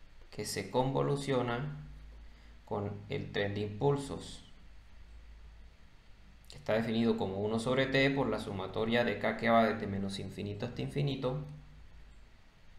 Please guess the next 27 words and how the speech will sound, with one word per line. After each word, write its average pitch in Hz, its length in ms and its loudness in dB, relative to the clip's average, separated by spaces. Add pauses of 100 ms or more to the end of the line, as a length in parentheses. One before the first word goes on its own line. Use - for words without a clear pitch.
(200)
de 127 140 2
delta 131 840 2 (500)
de 107 320 6
f 113 460 -2
menos 101 320 -4
k 139 460 -2 (480)
por 95 180 -4
F 101 360 0
S. - 420 0 (380)
Ahora 135 180 10
recuerden 147 480 8
que 143 340 6
al 113 160 4
convolucionar 113 640 4
cualquier 135 440 8
señal 143 460 6
con 110 200 4
un 131 100 6
impulso 147 460 4
desplazado, 147 760 8 (560)
el 113 120 -2
resultado 110 680 4
es - 380 4 (300)
la 101 100 -2
señal 95 380 -4
desplazada. - 880 4 (180)
Entonces, 147 880 0